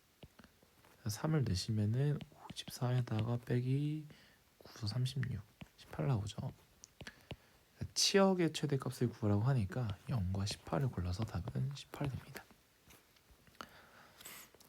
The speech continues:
자, 그래서 여기서 이제 원래는 이제 함수를 안 찾아도 괜찮은데, 사실 이럴 때는 X 대신에,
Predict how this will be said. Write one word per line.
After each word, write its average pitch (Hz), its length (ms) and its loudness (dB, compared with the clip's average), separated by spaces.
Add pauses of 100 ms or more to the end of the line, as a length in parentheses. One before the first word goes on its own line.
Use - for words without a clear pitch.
(540)
자, 110 160 2
그래서 113 120 4
여기서 131 400 6
이제 113 140 6
원래는 123 520 6
이제 107 340 2 (160)
함수를 196 420 2
안 98 180 4
찾아도 147 300 4
괜찮은데, 117 800 4
사실 131 260 -4
이럴 110 200 2
때는 113 260 2
X 104 260 -2
대신에, 117 560 2